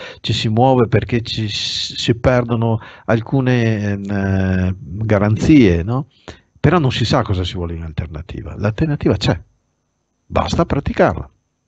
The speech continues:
basta iniziare a ragionare e a propagandare questa società, eh, diversa, perché ormai questa ha fatto,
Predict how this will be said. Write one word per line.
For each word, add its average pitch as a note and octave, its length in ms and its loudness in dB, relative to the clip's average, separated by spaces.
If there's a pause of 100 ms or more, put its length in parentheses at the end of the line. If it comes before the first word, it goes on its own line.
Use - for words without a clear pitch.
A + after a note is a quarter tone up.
(540)
basta E3+ 680 0 (180)
iniziare F#2 840 -2
a F#2+ 160 -2
ragionare F2 720 0 (520)
e D3 400 4
a - 320 -6
propagandare A2+ 1080 0
questa - 280 -2
società, - 480 0 (540)
eh, F2+ 520 2
diversa, - 680 0
perché - 240 2
ormai A#2 240 4
questa D#2+ 460 -2
ha A2 120 -6
fatto, - 560 -4